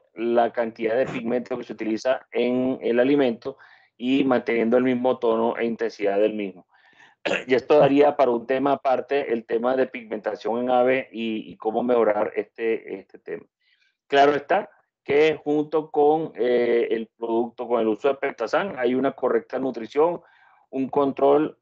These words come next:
muy, muy eficiente del tema de, eh, el monitoreo de salud intestinal. Ellos permiten que nosotros los acompañemos y que le hagamos, eh, el seguimiento respectivo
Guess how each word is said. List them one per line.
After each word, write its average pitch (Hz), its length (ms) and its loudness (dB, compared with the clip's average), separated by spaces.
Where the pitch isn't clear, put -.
muy, 147 640 2
muy 147 280 4
eficiente 139 720 -2
del 127 340 0
tema 127 400 -4
de, 127 520 2
eh, 117 320 2
el 117 100 -2
monitoreo 117 480 2
de 131 80 2
salud 120 200 0
intestinal. 123 680 -2
Ellos 127 260 2
permiten 123 440 -2
que 135 100 0
nosotros 120 340 0
los 135 120 4
acompañemos 127 800 -2
y 135 60 -2
que - 120 -10
le 110 80 0
hagamos, 107 440 0
eh, 127 480 4
el 113 140 4
seguimiento 117 600 -2
respectivo 143 840 0